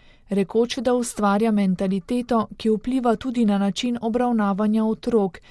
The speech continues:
ki pogostokrat ostanejo zanemarjeni,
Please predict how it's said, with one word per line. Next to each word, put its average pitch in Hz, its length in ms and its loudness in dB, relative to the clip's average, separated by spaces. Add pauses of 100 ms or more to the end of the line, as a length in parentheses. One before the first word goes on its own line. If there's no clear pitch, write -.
(300)
ki 233 120 -2
pogostokrat 208 840 0
ostanejo 214 640 0
zanemarjeni, 208 920 0